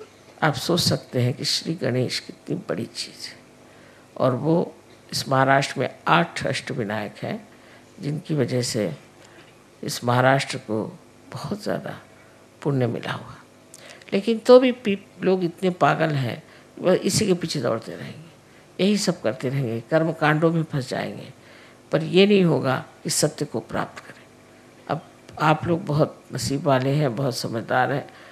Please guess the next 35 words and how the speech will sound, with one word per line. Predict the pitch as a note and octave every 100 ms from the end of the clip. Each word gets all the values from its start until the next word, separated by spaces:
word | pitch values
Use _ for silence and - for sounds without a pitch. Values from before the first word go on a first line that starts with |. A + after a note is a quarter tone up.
| - -
जो | -
आप | - E3 -
लोगों | D3 D3
ने | D3
सत्य | - - D3+
को | D3 B2+
खोजा | - D#3 G3 G#3+
और | - D#3 C#3
आपने | B2 A#2+
पा | A#2 - -
ली। | - - - - - - - - - -
लेकिन | G#3 G#3 A3+
अब | - A#3 A#3+
इसको | A3 -
बनाने | F#3 C#3 B2 B2+
के | D3+ C#3+
लिए | E3+ - - - - -
आपको | D3+ D3+ D3
चाहिए | - C3+ C3 B2+ - - - -
कि |
आप | C3 C#3+ -
गणेश | D3 D#3+ D#3
के | -
गुणों | A#2+ C#3 E3
को | F3 F3+
अपने | - - - A2
अंदर | A2 G#2
ले | F2
लीजिए। | D#2+ - - - - - -
मैं | G3+
देख | A#3+ A#3+
रही | C4
थी, | C4
हज़ारों | A#3 G3+ G3+ A3 A#3 A3+
लोग | F#3 F3+